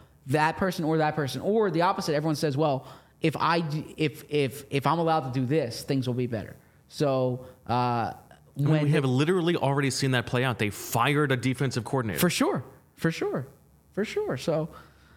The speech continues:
Speaker 1: I'm simply having <laughs> good, good podcast conversation here. I thought it was a, an interesting talking point because as I was driving back last night, listening to the show,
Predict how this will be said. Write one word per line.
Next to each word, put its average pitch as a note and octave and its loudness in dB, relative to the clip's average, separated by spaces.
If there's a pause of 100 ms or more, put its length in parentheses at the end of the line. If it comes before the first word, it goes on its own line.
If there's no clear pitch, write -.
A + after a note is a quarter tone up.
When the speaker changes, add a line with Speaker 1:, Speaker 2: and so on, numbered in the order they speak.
(440)
Speaker 1:
I'm E3+ 4
simply F#3+ 2
having D3+ 2 (300)
<laughs> - -10
good, D3 0 (320)
good F#3+ 2
podcast E3+ 0
conversation C3 -2
here. G2+ -6
I A#2+ -4
thought D3 0
it D3 0
was C#3 -2
a, C3 0 (360)
an D3+ 4
interesting D#3+ 2
talking C#3 0
point C#3+ 2
because B2+ 0
as C#3 2
I C3+ 4
was A#2 -2
driving D3 0
back C#3 -2
last C3 -2
night, B2 -4
listening C#3 -2
to D3 -8
the C#3+ -6
show, A#2 -2